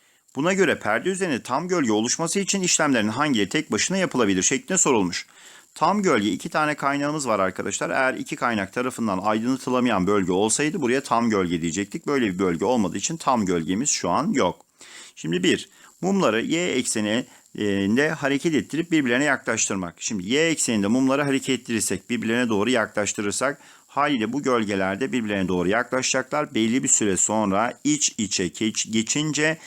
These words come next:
ikisi tarafından da, kaynakların ikisi tarafından da aydınlatılamayan bir bölge yani tam gölge elde edilmiş olacak. O halde arkadaşlar bu durumda tam gölge elde edilebilir. İki,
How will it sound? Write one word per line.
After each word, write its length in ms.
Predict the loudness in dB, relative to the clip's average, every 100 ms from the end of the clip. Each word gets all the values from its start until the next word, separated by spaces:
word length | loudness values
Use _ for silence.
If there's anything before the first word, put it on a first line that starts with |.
| -20 -20 -8
ikisi 440 | -6 -4 -2 -2
tarafından 720 | 0 2 2 2 2 4 2 0
da, 120 | -2
kaynakların 600 | -2 0 0 -2 -4 -4
ikisi 340 | -6 -8 -8
tarafından 640 | -2 -2 0 -2 0 0
da 40 | 0
aydınlatılamayan 880 | 0 2 0 0 0 2 2 2 0
bir 120 | 2
bölge 340 | 2 0 0
yani 420 | 0 2 0 0
tam 300 | 0 0 2
gölge 300 | 2 2 2
elde 360 | 0 0 -2 -2
edilmiş 360 | -4 -4 -2 0
olacak. 420 | 0 -2 -10 -14 -20 -20 -20 -12 -2
O 60 |
halde 220 | 0 2
arkadaşlar 560 | 0 0 0 0 0 0
bu 80 | -2
durumda 300 | 0 0 -2
tam 280 | 0 0 2
gölge 280 | 0 0
elde 380 | 0 0 -2 -4
edilebilir. 840 | -4 -6 -2 0 0 -2 -4 -8 -16 _ _ -6
İki, 340 | -2 -2